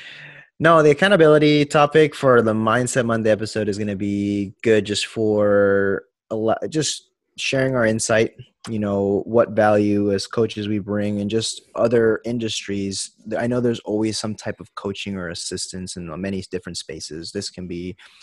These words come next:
just not outside of fitness. This can be the financial route. I know that's something very popular I see very,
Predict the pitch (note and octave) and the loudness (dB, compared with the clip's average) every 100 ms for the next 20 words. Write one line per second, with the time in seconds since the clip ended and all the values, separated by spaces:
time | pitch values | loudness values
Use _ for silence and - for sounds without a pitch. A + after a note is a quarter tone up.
0 | - - - - G2+ - G#2 G2 G2 - | -20 -20 -20 -10 -8 -6 -2 -2 -2 -2
1 | F#2 F2+ A2 F#2+ F#2 G2+ G#2+ G2 F#2 - | -4 -2 -4 -4 -6 -8 -8 -8 -8 -8
2 | F#2+ F2 G#2+ - F2+ D#2 D#2 - C3 G2 | -8 -8 -8 -6 -6 -6 -8 -12 -14 -10
3 | F#2 F#2 F#2 F#2+ F#2 F2+ F#2+ F#2 D2+ - | -6 -8 -8 -10 -8 -6 -4 -4 -6 -8
4 | F2 F#2+ F#2 E2+ - G#2+ G2+ F#2+ G2 F2+ | -6 -4 -4 -4 -6 -6 -6 -2 -2 -2